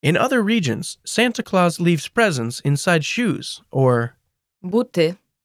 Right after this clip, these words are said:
Speaker 1: Usually, it is the parents who play the role of Santa, but as children grow up, they make small gifts for their parents as well. Kindergartens, or
Speaker 2: Przedszkole,
Speaker 1: and primary schools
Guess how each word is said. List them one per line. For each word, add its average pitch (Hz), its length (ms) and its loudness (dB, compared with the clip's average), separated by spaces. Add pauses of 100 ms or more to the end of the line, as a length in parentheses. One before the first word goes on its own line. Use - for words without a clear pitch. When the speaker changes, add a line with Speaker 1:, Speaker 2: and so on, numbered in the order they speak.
(500)
Speaker 1:
Usually, 147 640 0
it 147 140 2
is 160 100 2
the 175 80 -2
parents 247 380 2
who 170 80 -4
play 185 180 2
the 170 100 2
role 165 220 4
of 127 100 -2
Santa, 156 460 -2 (560)
but 160 80 4
as 175 140 0
children 240 360 0
grow 180 280 2
up, - 280 0
they 143 140 2
make 165 220 2
small 233 260 2
gifts 175 320 0
for 151 140 0
their 123 100 0
parents 143 400 0
as 131 140 -8
well. 143 340 -2 (760)
Kindergartens, 135 880 -2 (180)
or 120 480 0 (500)
Speaker 2:
Przedszkole, 165 840 -2 (320)
Speaker 1:
and 139 160 0
primary 180 460 2
schools 117 580 -4